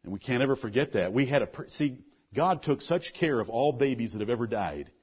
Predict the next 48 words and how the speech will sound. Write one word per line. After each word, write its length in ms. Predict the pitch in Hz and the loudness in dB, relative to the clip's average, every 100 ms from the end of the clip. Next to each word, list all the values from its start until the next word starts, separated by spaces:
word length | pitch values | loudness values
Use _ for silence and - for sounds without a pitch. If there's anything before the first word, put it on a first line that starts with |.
| _ _ _ | _ _ _
He 140 | - 117 | -4 0
gave 340 | 135 160 151 | 4 4 4
them 140 | 156 | 2
a 40 | 127 | 2
representative 680 | 127 151 160 139 147 156 117 | 2 2 2 2 0 -2 -2
in 60 | |
the 60 | 107 | -2
Garden 340 | 120 143 131 | 0 0 0
of 120 | 117 | -2
Eden 260 | 127 147 143 | -2 -2 0
that 100 | 131 | -2
was 140 | 113 | -2
a 60 | 107 | -8
full, 280 | - 156 170 | -2 0 0
mature 420 | 110 - 180 147 | -4 0 2 2
adult 480 | 120 139 123 85 - - - - - - _ | 0 0 2 0 -4 -18 -20 -20 -20 -20 _
that, 240 | 110 113 120 | -2 0 2
that 160 | 120 | 4
walked 360 | 113 156 170 - | 6 6 4 2
with 180 | 131 110 | -2 4
God 320 | 143 107 107 | 4 4 2
every 240 | 131 135 | 2 2
day 220 | 123 147 | 4 4
in 60 | 147 | 4
the 80 | 110 | 2
cool 320 | - 180 165 | 4 6 6
of 80 | 127 | 4
the 60 | |
evening, 360 | 135 165 127 117 | 2 2 2 0
that 80 | 113 | 2
had 160 | 143 | 4
only 180 | 135 127 | 4 4
one 280 | 113 151 185 | 4 4 4
commandment 460 | - 143 160 139 101 | 2 2 4 4 0
to 80 | |
keep. 360 | 110 127 107 - | -4 -2 -2 2
God 380 | 143 170 151 110 | 2 4 2 4
gave 280 | 156 147 95 | 6 6 4
them 180 | 123 | 0
a 60 | 110 | 2
representative 800 | 113 131 127 110 143 101 110 107 _ _ | 2 2 0 0 -2 -2 -8 -10 _ _
superior 560 | - 131 - 165 175 165 | -4 -4 2 6 6 4
to 160 | - | 0
anything 400 | 160 170 170 151 | 2 0 2 0
they 140 | 147 156 | 2 0
could 180 | 117 - | -2 -2
ever 220 | 165 175 | 0 2
be. 300 | 175 135 82 | 2 2 -4